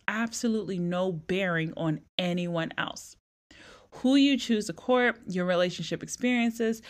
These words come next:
the information that you have to learn and implement, is solely for you. It's not for anyone else. Just as their journey and their experiences and their choices are solely for them. It has no impact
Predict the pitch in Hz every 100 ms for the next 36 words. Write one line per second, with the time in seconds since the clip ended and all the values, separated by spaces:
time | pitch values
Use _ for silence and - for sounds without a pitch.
0 | - - - 190 185 196 175 175 175 175
1 | 156 160 160 160 160 165 160 165 160 139
2 | - 202 214 254 247 254 240 _ - _
3 | - 208 - - 247 269 277 269 - 233
4 | 220 196 262 202 - - - - 214 254
5 | - - 254 247 226 220 - - 214 240
6 | 254 240 226 254 254 - - - _ _
7 | _ _ - - 220 226 262 226 - -
8 | 196 247 339 247 185 170 170 170 - 202
9 | 196 247 262 - 202 190 185 180 185 185
10 | 190 220 226 - 269 247 220 208 - -
11 | 185 - - 196 196 196 190 - 190 185
12 | 170 190 180 - - - 190 190 190 190
13 | 214 233 - 208 190 185